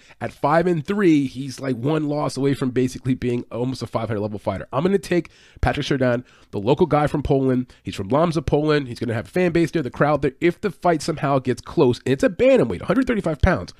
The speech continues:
probably nobody gets knocked out here, right? If it's close, goes to the scorecards, I like Patrick Serdan to win the fight. Now, according to the money line here, there's some value there 'cause Serdan's at minus one thirty-three. You got David at plus one hundred.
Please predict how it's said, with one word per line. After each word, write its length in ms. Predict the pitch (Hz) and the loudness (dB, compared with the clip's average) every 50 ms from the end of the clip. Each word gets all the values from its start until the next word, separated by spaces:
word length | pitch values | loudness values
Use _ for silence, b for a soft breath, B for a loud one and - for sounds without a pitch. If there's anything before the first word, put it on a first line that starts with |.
| b b b b b | b b b b b
probably 220 | b - 147 180 165 | b -2 0 0 2
nobody 300 | 151 175 185 208 196 190 | 2 2 4 4 4 2
gets 180 | 185 139 - | 2 0 -2
knocked 240 | 165 151 147 - - | -4 -4 -2 0 -2
out 180 | 214 196 123 107 | -2 -2 -2 -6
here, 140 | 90 - - | -8 -6 -4
right? 200 | 117 139 135 - b b b b b b b | -4 -4 -4 -6 b b b b b b b
If 160 | 104 110 151 | -8 -4 -4
it's 100 | 170 - | -6 -2
close, 240 | - - 185 175 - | 2 2 2 4 4
goes 120 | - 143 | 2 0
to 60 | 147 | 0
the 60 | 143 131 | 0 -2
scorecards, 520 | - - 160 156 - - 127 123 123 - - - | 2 2 2 2 2 0 -2 -2 -4 -6 -8 -8
I 120 | 131 131 | -6 -2
like 340 | 131 127 127 135 139 135 - | -2 0 0 0 0 0 0
Patrick 260 | - 143 131 - 123 | -2 -2 -2 -2 -4
Serdan 220 | - 131 123 123 117 | -4 -4 -4 -4 -4
to 60 | 117 | -4
win 120 | 123 120 | -4 -4
the 80 | 117 110 | -6 -6
fight. 240 | - - 117 107 123 | -4 -4 -4 -2 -2
Now, 160 | 123 117 107 | -2 -2 -4
according 280 | - - - 185 185 - | -4 0 0 0 2 0
to 80 | - | -2
the 60 | 147 | -2
money 220 | 135 135 151 175 175 | 0 2 2 4 4
line 200 | 151 139 131 123 | 2 0 0 0
here, 180 | 123 135 135 | 0 0 2
there's 160 | 135 160 196 - | 2 2 0 0
some 140 | 202 156 | -2 -2
value 280 | 131 143 165 247 196 113 | -2 0 0 0 0 0
there 140 | 101 95 85 | -2 -4 -8
'cause 160 | - 139 - | -8 -8 -6
Serdan's 320 | 131 123 139 185 233 202 | -4 0 0 0 0 0
at 80 | 175 127 | -2 -2
minus 340 | 127 135 139 170 208 - - | -2 -2 0 0 0 0 0
one 160 | 151 160 160 | -2 -4 -2
thirty-three. 540 | 147 139 131 110 - - 196 202 156 139 127 B B B B B | -2 -4 -6 -6 -6 -4 -2 0 0 0 -2 B B B B B
You 80 | 123 156 | 0 2
got 160 | 185 147 120 | 2 2 2
David 180 | 160 170 165 | 2 2 2
at 80 | 143 - | 0 0
plus 200 | - 143 123 - | 0 0 0 0
one 100 | 131 117 | 0 -2
hundred. 220 | 156 139 98 80 | 0 -2 -2 -4